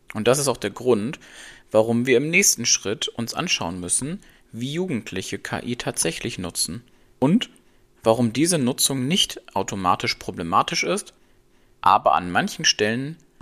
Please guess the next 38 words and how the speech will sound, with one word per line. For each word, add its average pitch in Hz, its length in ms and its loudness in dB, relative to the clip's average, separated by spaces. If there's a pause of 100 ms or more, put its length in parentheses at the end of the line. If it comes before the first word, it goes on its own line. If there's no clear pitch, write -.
(120)
sehr 131 380 4
wohl 123 240 10
sensibel 113 560 0
begleitet 107 500 2
werden 80 240 -4
sollte. - 420 -10 (1000)
Wenn 123 220 0
wir 131 80 6
über 120 200 4
K - 200 -2
I 156 140 2
und 139 160 0
Jugendliche 151 460 -4
sprechen, 135 600 -2 (280)
entstehen 143 360 2
im 120 160 -2
Kopf - 360 0
oft - 280 0
sehr 143 140 4
schnelle 117 280 0
Bilder. - 360 0 (1000)
Von 104 260 -6
Kindern, 131 600 2
die 110 140 -8
sich 117 320 -8 (100)
alles 151 320 4
vorsagen 101 600 0
lassen. - 380 -10 (240)
Von 127 260 -6
Hausaufgaben, 151 680 2
die 135 80 -8
komplett - 440 -4
von 147 200 -6
der 135 100 0
K - 200 0
I 143 160 -2
erledigt 113 460 0
werden. 113 400 -2